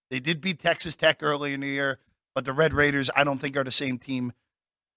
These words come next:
then as they are now, where I think they are a top five team in the Big Twelve. <sighs>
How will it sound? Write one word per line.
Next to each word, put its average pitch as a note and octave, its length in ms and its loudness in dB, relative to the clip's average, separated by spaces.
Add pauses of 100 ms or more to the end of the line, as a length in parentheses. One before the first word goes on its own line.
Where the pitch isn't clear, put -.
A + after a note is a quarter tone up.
(400)
then C3+ 440 4
as C3+ 180 0
they B2+ 80 -2
are A#2+ 220 2
now, B2+ 340 4
where A#2+ 160 -4
I A#2 80 -2
think A#2+ 220 -12
they B2 100 -6
are A2+ 80 -2
a A2 60 -6
top B2+ 280 -4
five A2+ 280 -2
team B2 200 -6
in A2+ 60 -8
the G#2+ 60 -10
Big G#2 200 -8
Twelve. A2+ 480 0 (960)
<sighs> - 40 -2